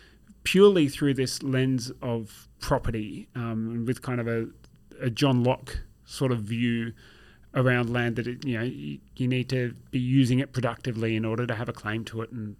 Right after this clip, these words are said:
so on, that we actually miss a spiritual connection, um, and a spiritual aspect of the land that we're present on, what we can learn from that,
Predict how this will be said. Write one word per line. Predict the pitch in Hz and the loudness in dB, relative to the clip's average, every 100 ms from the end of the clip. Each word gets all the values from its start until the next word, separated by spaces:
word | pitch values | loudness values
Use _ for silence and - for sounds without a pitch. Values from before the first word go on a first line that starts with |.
| - | -16
so | - - 123 | -8 -2 0
on, | 117 - - - - | -2 -4 -16 -20 -6
that | - | 4
we | 139 139 | 6 6
actually | 135 151 131 123 | 2 -2 -2 0
miss | 139 139 135 139 | 2 2 2 -2
a | |
spiritual | 127 - 143 147 147 135 120 - | -6 -4 0 0 -2 -6 -6 -6
connection, | 127 120 120 - 117 120 - - - _ _ - - _ - - | -6 -6 -6 -12 -12 -16 -20 -20 -20 _ _ -20 -20 _ -14 -4
um, | 123 113 110 - - | -2 -2 -4 -8 -6
and | 127 117 104 | -4 -4 -6
a | 151 | -8
spiritual | - 135 131 127 | -2 -2 -2 -6
aspect | 120 127 - 120 - - - - - _ _ | -6 -8 -8 -12 -12 -16 -16 -20 -20 _ _
of | 127 120 113 104 104 - _ _ _ _ | -2 0 -2 -6 -14 -18 _ _ _ _
the | 120 | -2
land | 120 117 120 123 110 | 2 2 4 2 0
that | 123 123 - | -2 -4 0
we're | 131 127 120 120 110 - _ _ _ _ - - - 139 | 0 2 2 0 -4 -10 _ _ _ _ -20 -20 -20 -10
present | - 143 131 131 - - | 2 4 4 2 0 -4
on, | 117 113 117 | -2 0 0
what | 127 151 | 0 -2
we | |
can | - 127 113 117 135 | -2 -2 -2 -4 -8
learn | 117 120 123 135 | -2 2 2 2
from | 127 131 123 | -2 -2 -2
that, | 117 | -2